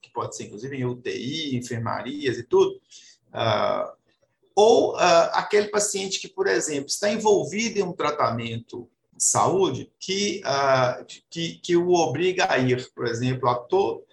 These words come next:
toda semana, ou às vezes todos os dias, com uma periodicidade variável, a um serviço de saúde fazer, por exemplo, um paciente que faz hemodiálise três vezes por semana, um paciente que tem uma ferida e precisa fazer um curativo,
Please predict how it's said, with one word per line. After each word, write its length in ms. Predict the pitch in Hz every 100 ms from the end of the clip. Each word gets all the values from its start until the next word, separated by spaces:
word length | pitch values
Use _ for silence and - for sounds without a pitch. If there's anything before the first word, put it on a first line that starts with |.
| _ -
toda 240 | - 285
semana, 760 | - 208 156 180 208 202 175 -
ou 280 | 156 135 127
às 140 | 123
vezes 260 | 127 127 -
todos 300 | 147 139 123
os 200 | 127 113
dias, 600 | 117 135 190 170 120 113
com 160 | - 123
uma 180 | 117
periodicidade 680 | 117 120 113 - - 104 110
variável, 600 | 120 135 - 160 - - - _ -
a 160 | 196
um 40 | 196
serviço 420 | 226 180 180 180
de 100 | -
saúde 460 | - 185 180 202
fazer, 480 | - - - 147 131
por 100 | 151
exemplo, 220 | 135 123
um 20 | -
paciente 380 | 190 180 180
que 80 | -
faz 180 | 151 131
hemodiálise 580 | 131 131 123 120 120 -
três 220 | 120 113
vezes 200 | 107 95
por 80 | -
semana, 540 | - 190 151 151 147
um 40 | 143
paciente 340 | 139 139 131
que 60 | -
tem 100 | 131
uma 80 |
ferida 380 | 127 127 127 127
e 20 |
precisa 240 | 123 - 123
fazer 180 | 123 123
um 100 | 123
curativo, 760 | 123 107 - - 123 123